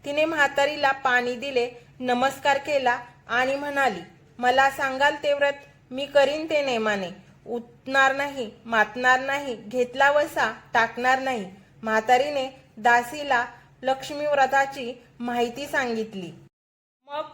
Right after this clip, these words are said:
ती उठली व काठी टेकीत निघणार, तेवढ्यात राणी तरातरा महालातून बाहेर आली. फाटक्या वस्त्रातील म्हातारीला पाहताच ती संतापली आणि उर्मटपणे म्हणाली, "कोण ग तू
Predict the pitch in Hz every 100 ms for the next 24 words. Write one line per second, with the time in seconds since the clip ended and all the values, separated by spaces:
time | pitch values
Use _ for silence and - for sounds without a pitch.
0 | - 285 269 269 277 277 233 - - 233
1 | 262 262 247 240 269 262 294 302 285 269
2 | 285 302 294 277 247 - - - 262 262
3 | 277 277 294 302 294 262 - 247 254 262
4 | 277 277 285 285 254 254 254 285 269 269
5 | 254 262 269 247 202 - _ _ - 240
6 | 240 - 233 240 - - _ 247 262 262
7 | 269 277 277 285 262 - _ 247 254 247
8 | 277 277 277 277 311 302 302 254 254 -
9 | - _ 269 277 285 233 233 254 247 233
10 | 185 - - 226 247 254 214 247 233 254
11 | 247 - 302 277 294 - - 247 254 254
12 | 240 208 - - - 254 277 285 285 285